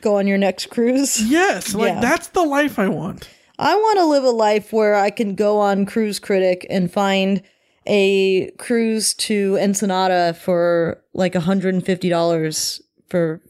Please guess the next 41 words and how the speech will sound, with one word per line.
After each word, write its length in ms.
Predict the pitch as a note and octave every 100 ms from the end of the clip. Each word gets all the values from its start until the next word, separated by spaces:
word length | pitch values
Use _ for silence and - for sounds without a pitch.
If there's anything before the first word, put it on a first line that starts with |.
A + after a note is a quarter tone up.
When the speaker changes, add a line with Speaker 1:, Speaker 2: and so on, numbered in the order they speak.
| -
Speaker 1:
four 200 | F3+ E3+
nights 640 | E3 D#3+ D#3+ - - - - -
and 580 | F3+ E3+ E3+ E3+ E3+ - -
just 340 | G3 - - _ _ _ F#3 E3
do 200 | G3 F3
it 240 | - - _ _ _ _ _ _ _ _ _
Speaker 2:
You're 140 | - F3
Speaker 1:
in 40 |
Speaker 2:
like, 120 | F3+
"Hey, 180 | F3 D#4
next 160 | A3+ A3+
Speaker 1:
July. 220 | F#3 F3+
Speaker 2:
week 100 | E3+
there's 160 | G3 F3+
this 200 | F3+ -
thing. 180 | A#3+ G#3
Speaker 1:
Like, 140 | G#3
Speaker 2:
You 80 | E3
wanna 180 | E3+ E3+
go?" 320 | F3 C4 B3+
Speaker 1:
"Hey, 100 | B3
Speaker 2:
Like, 80 | A#3
Speaker 1:
there's 160 | A3 A3
a 20 |
Speaker 2:
"Okay, 100 | -
Speaker 1:
cruise 380 | B3+ A#3 G#3 F3+
Speaker 2:
sure." 100 | F#3+
Speaker 1:
in, 240 | G3+ G3+
in, 220 | - G3
on, 280 | G3 G3+ F#3+
you 100 | G#3
know, 120 | F#3
in 220 | F#3 G3 G#3
mid-July. 440 | G3+ G3 F#3+ F3+
You 80 | F3+
wanna 160 | F#3
go?" 340 | F3 G3 B3 C#4+ _ _ -
"Yeah, 200 | B3+ F#3+
let's 240 | G3 F#3+
go. 340 | - G3+ F3 F3 _ B3+
Meh. 160 | C#4